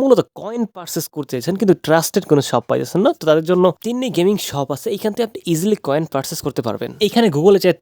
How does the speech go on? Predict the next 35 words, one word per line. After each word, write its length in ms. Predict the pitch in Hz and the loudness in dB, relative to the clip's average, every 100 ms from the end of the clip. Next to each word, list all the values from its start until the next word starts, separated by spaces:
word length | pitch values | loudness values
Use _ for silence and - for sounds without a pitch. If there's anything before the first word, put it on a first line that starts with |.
| - | -4
তিন্নি 240 | 262 269 226 | -2 0 2
গেমিং 160 | 165 175 - | 2 0 0
শপ 120 | 151 139 | -2 -2
এখানে 180 | 147 139 | -4 -2
সার্চ 180 | 131 131 - | -2 -2 -6
করবেন, 220 | 139 143 156 | -6 -6 -6
তো 60 | 127 | -4
এখানে 160 | 127 117 | -6 0
ক্লিক 180 | 147 135 - | 0 0 -4
করার 220 | 127 127 123 | -4 -4 -4
পর 120 | 143 175 127 | -4 -4 -6
এখানে 220 | 127 131 123 | -6 -2 -2
আপনার 200 | 117 123 123 - _ 131 | -4 -6 -10 -14 _ 2
log 140 | 151 185 214 | 2 4 2
in 60 | 160 | 2
যে 40 | 131 | 0
বাটন 160 | 127 131 | -2 -6
আছে, 100 | 180 127 | -2 -2
log 120 | 123 | 0
in 80 | 147 131 | -2 0
করবেন। 240 | 127 139 190 135 | -4 -4 -4 -4
log 120 | 127 151 | -2 -2
in 60 | 143 | -2
করার 160 | 139 127 | -2 -2
পর 60 | 131 127 | -4 -6
এখানে 200 | 131 123 - | -6 -6 0
sign 200 | 139 143 147 | 0 2 0
in 80 | 143 139 | -4 -4
with 140 | 135 120 - | -6 -6 -8
G-, 180 | 135 120 | -8 -6
Google 280 | 123 135 143 | -2 0 0
অথবা 160 | 120 123 120 | -2 -4 0
Gmail 260 | 143 135 127 | 0 2 2
দিয়ে 100 | 127 | 0
আপনারা 180 | 135 | 0